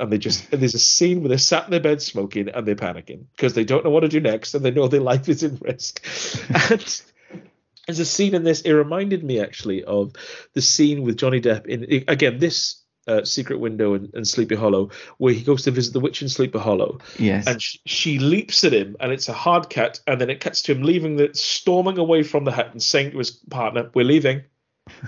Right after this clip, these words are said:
Speaker 1: It's, like, one of the funniest scenes in the film. Chris Walken again, and that good. But in this, there's another scene where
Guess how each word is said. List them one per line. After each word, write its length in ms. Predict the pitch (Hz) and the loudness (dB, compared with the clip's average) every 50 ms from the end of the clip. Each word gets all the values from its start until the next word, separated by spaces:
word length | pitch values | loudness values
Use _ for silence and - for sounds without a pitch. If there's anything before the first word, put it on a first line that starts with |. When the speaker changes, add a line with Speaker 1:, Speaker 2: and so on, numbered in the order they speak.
| - - | -6 -2
Speaker 1:
It's, 240 | - 147 147 - - | 0 0 2 2 2
like, 180 | 202 170 151 - | 2 2 2 2
one 140 | 180 196 196 | 0 2 2
of 60 | 185 | 2
the 60 | 175 | 0
funniest 420 | 180 - 208 202 190 175 165 170 - | 2 2 2 2 4 2 0 0 0
scenes 240 | 170 156 147 135 135 | -2 -2 -4 -4 -6
in 80 | 123 | -6
the 60 | 120 | -8
film. 300 | 113 - - 135 113 92 - - | -4 -2 -2 -2 -2 -2 -6 -6
Chris 220 | - 113 107 - | -6 -6 -6 -4
Walken 320 | 123 117 104 101 104 110 101 | -2 -2 -2 -2 -2 -6 -6
again, 220 | 101 101 98 95 | -4 -2 -2 -2
and 100 | 95 92 | -4 -4
that 180 | 95 104 - - | -6 -6 -6 -8
good. 200 | - - - - - - - - - - - - - _ - | -10 -12 -12 -12 -16 -18 -16 -14 -14 -14 -16 -16 -10 _ 2
But 80 | 156 160 | 4 4
in 160 | 180 185 196 | 4 4 4
this, 280 | 196 202 202 - - - - | 4 2 2 0 -4 -4 0
there's 180 | 156 151 139 | 0 2 2
another 260 | 160 160 170 165 180 | 2 2 2 2 2
scene 360 | 180 - - 202 208 196 190 170 | 2 2 2 0 0 0 2 4
where 300 | 147 147 147 139 - | 4 6 6 4 2